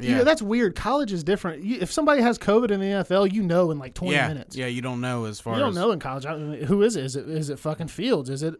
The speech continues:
Speaker 2: Olave?
Speaker 1: Yeah,
Speaker 2: Is it,
Speaker 1: who
Speaker 2: is
Speaker 1: is
Speaker 2: it
Speaker 1: it?
Speaker 2: Wilson?
Speaker 1: You don't
Speaker 2: We don't,
Speaker 1: know.
Speaker 2: we don't know.
Speaker 1: And then as far as Michigan goes, their game against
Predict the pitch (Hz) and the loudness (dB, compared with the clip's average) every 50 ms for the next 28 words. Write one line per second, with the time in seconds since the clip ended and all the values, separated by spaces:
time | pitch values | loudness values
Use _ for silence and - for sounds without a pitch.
0 | _ _ 151 151 165 185 220 262 247 180 139 135 139 120 135 135 156 143 135 147 | _ _ -6 -2 0 2 2 2 2 2 2 2 2 2 0 -2 -2 2 2 4
1 | 143 156 170 156 180 147 160 220 - 120 - 127 - - 190 - - 113 - - | 4 4 4 2 2 4 4 4 6 6 4 4 4 6 6 6 6 4 2 -2
2 | 156 151 156 170 160 160 214 285 - - _ _ _ - 123 127 139 143 147 143 | -6 -4 -4 -2 -4 -4 -4 -6 -6 -10 _ _ _ -4 0 2 4 4 4 4
3 | 135 127 - - - 127 127 120 - - 139 139 139 139 135 131 127 123 117 113 | 2 0 -2 -4 -4 -4 -4 -4 -2 0 2 4 4 4 2 2 0 0 -2 -4
4 | 107 107 117 127 151 180 170 - - 139 123 127 123 120 117 113 127 139 156 156 | -4 -4 -4 0 0 0 0 0 -2 -2 0 0 0 0 0 0 0 0 0 0
5 | 135 143 139 139 139 135 123 117 117 113 131 135 131 131 123 123 - - - - | 0 0 0 0 0 0 -2 -4 -4 -2 -2 -2 0 -2 -4 -6 -6 -10 -10 -12
6 | - - - | -12 -18 -18